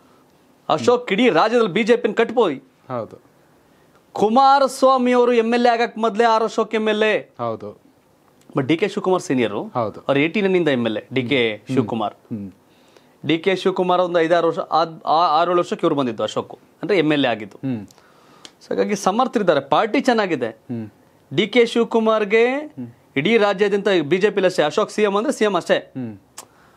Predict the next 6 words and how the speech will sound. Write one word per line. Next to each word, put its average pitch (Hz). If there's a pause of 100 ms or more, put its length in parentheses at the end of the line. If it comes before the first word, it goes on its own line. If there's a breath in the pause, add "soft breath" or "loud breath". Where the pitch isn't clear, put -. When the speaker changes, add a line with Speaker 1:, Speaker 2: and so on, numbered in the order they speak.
(180 soft breath)
Speaker 1:
But 190
ಹಂಗಿತ್ತು, 196
ಇವರು 220
ಶೋ -
ಮಾಡ್ಬೇಕಾಗಿತ್ತು. 202
Speaker 2:
ಹ್ಮ್. 117